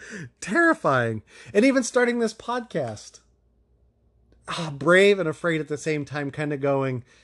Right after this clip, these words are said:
"There's this thing inside of me that's gotta get out. I know that this is what I'm supposed to do. I know that I'm supposed to equip leaders, but it's terrifying." Somebody was asking me just this last week, "What's it like to start that, to kind of put your thoughts out there?"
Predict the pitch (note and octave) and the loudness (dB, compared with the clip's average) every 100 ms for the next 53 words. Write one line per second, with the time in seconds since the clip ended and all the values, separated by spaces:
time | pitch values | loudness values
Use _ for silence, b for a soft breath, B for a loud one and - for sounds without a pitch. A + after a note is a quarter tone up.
0 | b - A#3 C4 D#4+ - A3 A3+ G#3 F3+ | b -6 -4 2 0 4 4 4 2 2
1 | F#3+ G3 F3+ E3 D#3 D#3 D3 D#3+ F#3 E3 | 2 2 0 -2 -2 -4 -2 -2 -2 -2
2 | D#3+ D3+ D3 - F#3 F#3+ F3+ G3+ A#3+ A#3 | -2 0 -2 -4 -2 0 2 6 8 6
3 | F#3+ F3+ G3 F3 F3+ E3 - D#3+ - C#3+ | 2 -4 -6 -8 -6 -8 -8 -8 -8 -4
4 | C#3+ B2+ B B - E3+ F3 G3 G#3+ G3 | -2 -2 B B -6 -2 0 0 0 -2
5 | F3+ - F3+ - D#3+ C#3 - D#3 E3 D#3 | -4 -2 -4 -2 -2 -2 0 -2 0 2
6 | C#3+ B2+ B B - B3 B3+ - - B3 | 2 0 B B 2 4 4 0 -8 0
7 | C#4+ C#4+ - E3 B2 B2 - G3+ G#3+ A3 | 2 2 2 -2 0 -6 -4 0 2 2
8 | G3 G3 - G3+ F3+ F3 - F#3+ F#3+ F#3 | 2 0 0 -4 -2 -4 -6 -6 -2 0
9 | F#3+ F3+ F#3 G#3 F#3 - B B E3 G#3+ | -2 -4 -2 -2 -2 -8 B B 4 4
10 | D#4 A#3 E3+ F#3 - E3+ - F3+ G#3+ E3 | 4 2 4 2 2 -8 0 0 2 0
11 | D3 - E3+ D#3+ - G3+ E3 E3 D#3+ D#3+ | -2 -2 -2 -2 -4 -2 -2 0 -2 0
12 | D#3+ F#3 C3+ A#2+ | 0 0 0 -2